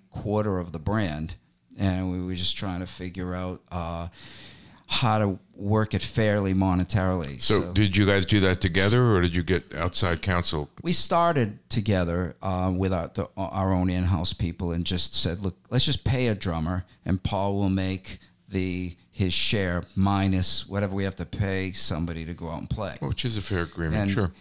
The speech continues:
Speaker 1: it started that way. And it eventually changed when, uh, uh, a guy that was managing, uh, both Rush and Van Halen <clears throat> signed the band.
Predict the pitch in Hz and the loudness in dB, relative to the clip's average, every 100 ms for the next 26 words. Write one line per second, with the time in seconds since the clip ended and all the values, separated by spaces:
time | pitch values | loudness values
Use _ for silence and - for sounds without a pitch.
0 | - 113 - - 147 147 117 87 76 - | -10 -4 -2 0 2 2 0 -2 -6 -8
1 | 58 55 - - - 98 113 113 101 123 | -12 -16 -20 -20 -10 -2 0 0 0 0
2 | 123 - 95 - 98 95 92 - 85 85 | 2 0 0 2 2 2 0 -2 0 0
3 | 85 85 85 95 - - - - - - | 2 0 -2 -6 -16 -12 -12 -12 -20 -20
4 | _ _ - 101 98 92 92 _ _ _ | _ _ -6 -2 -2 -2 -6 _ _ _
5 | _ _ _ - - 104 98 104 104 101 | _ _ _ -20 -8 -8 -4 -2 0 -2
6 | 92 - - 76 98 87 - 98 92 - | -4 -10 -18 -12 -8 -8 -8 -4 -2 -4
7 | - 98 98 98 101 92 92 87 82 76 | -4 -2 0 0 -2 -2 -2 -2 -4 -6
8 | 95 90 80 82 - - 95 90 - - | -10 -8 -8 -10 -12 -4 0 0 -4 -10
9 | - 92 90 90 104 - - 101 92 87 | -14 -10 -2 0 0 -2 -4 -2 -4 -2
10 | 95 90 80 98 98 95 78 71 - _ | -2 0 -2 -2 -2 -4 -4 -6 -8 _
11 | - 240 - - - - 104 95 87 76 | -10 -8 -8 -10 -4 -2 0 -2 -4 -4
12 | 95 87 80 - | -2 -2 -4 -8